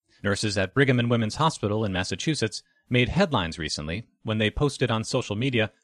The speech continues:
requests for spare goggles, masks, and other gear from family and friends in the surrounding communities. In some areas, hospitals have eased regulations that would have prevented institutions from accepting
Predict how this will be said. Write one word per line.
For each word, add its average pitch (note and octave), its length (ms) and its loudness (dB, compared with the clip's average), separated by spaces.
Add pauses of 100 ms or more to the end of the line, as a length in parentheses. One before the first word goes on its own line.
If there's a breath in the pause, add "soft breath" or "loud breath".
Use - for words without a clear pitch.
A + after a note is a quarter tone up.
requests - 540 0
for B2+ 120 -2
spare D#3 380 0
goggles, A2 560 0 (240)
masks, A#2+ 520 -2 (140)
and C3 240 0
other D#3 240 4
gear D#2+ 280 -4
from G2 180 -8
family A2+ 400 0
and F#2 140 -4
friends A2 420 -4
in B2 120 -2
the A2+ 60 -2
surrounding G#2+ 440 -2
communities. G2 560 -6 (400 soft breath)
In E2 100 -4
some A#2+ 240 2
areas, D2+ 400 -4 (360)
hospitals B2+ 440 0
have A#2 120 -2
eased C3+ 260 2
regulations A#2+ 640 0
that G#2+ 200 0
would D#3 200 0
have F#3 160 0
prevented A#2+ 480 2
institutions E2+ 680 -6
from G#2 140 -4
accepting G#2+ 480 -2